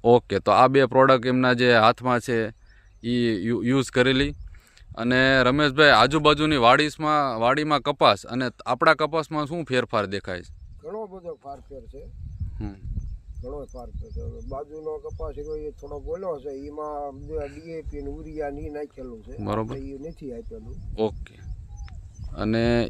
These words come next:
Speaker 1: ઈ પણ આપણે કપાસનો હમણાં આપણે એક સહેજ વીડિયો લઈ લઈશું, જે બાજુનું જ વાડીનો છે, બરોબર? તો ઈ પણ આપણે હમણાં, હમણાં નજીકનો વીડિયો લઈશું. અને કેટલા વીઘામાં ટોટલ યુઝ થયેલું, રમેશભાઈ?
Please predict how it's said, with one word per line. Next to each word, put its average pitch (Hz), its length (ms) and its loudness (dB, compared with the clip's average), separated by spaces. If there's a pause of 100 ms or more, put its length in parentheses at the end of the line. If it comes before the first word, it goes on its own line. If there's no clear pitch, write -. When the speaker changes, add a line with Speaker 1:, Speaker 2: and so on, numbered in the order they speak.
Speaker 1:
ઈ 127 100 0
પણ 143 260 2
આપણે 139 360 4 (400)
કપાસનો 127 560 -2
હમણાં 123 220 0
આપણે 120 260 -2
એક 113 140 -4 (280)
સહેજ 113 260 -4
વીડિયો 113 300 0
લઈ 107 160 0
લઈશું, 110 460 -8 (680)
જે 113 140 0
બાજુનું 107 480 0
જ 110 40 -10
વાડીનો 110 440 2
છે, 117 180 -8 (640)
બરોબર? 117 260 -16 (680)
તો - 100 -18
ઈ 110 140 -4
પણ 113 180 -4
આપણે 107 320 -2
હમણાં, 104 180 -4
હમણાં 107 240 -4
નજીકનો 104 480 -4
વીડિયો 101 400 -6 (180)
લઈશું. 87 320 -10 (680)
અને 135 400 4
કેટલા 151 320 4
વીઘામાં 160 400 6
ટોટલ 156 380 4
યુઝ 156 180 2
થયેલું, 151 240 2
રમેશભાઈ? 139 380 -2